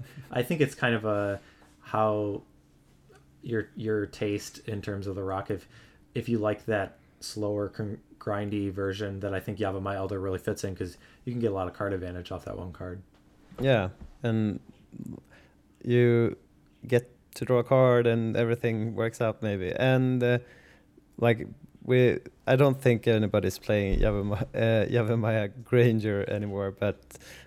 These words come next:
Speaker 2: that, that also happened, like, way back. Uh, so it's more like turn one, turn two, uh, acceleration we're talking about at least.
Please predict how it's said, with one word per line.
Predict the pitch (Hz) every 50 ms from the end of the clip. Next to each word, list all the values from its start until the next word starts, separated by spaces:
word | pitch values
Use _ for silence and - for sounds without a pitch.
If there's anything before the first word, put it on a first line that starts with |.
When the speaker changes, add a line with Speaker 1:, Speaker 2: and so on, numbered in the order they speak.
| - _ _
Speaker 2:
that, | 117 117 98 - -
that | - 117 117 120
also | 117 117 107 - - 104
happened, | 101 110 98 - - 101 95 92
like, | 92 101 92 - -
way | 107 107 107 104 101
back. | 92 92 90 87 - - - - - - - - _ -
Uh, | - 50 50 50 50 50 50 50 - - - - - - - - -
so | - - 151 143 139 135 127 127 -
it's | - 127 127 -
more | 156 151 143 135 127 123
like | 123 117 113 123 - - - -
turn | - 127 123 120
one, | 120 123 120 117 113 110
turn | 110 - 120 113 107 104 95 -
two, | - 123 120 110 107 104 104 95 92 - _ _ - - -
uh, | 107 101 - - - - -
acceleration | - 113 110 - - 110 107 107 101 98 - - - -
we're | - -
talking | - - - - -
about | - - 85 - - -
at | - - -
least. | - - - - -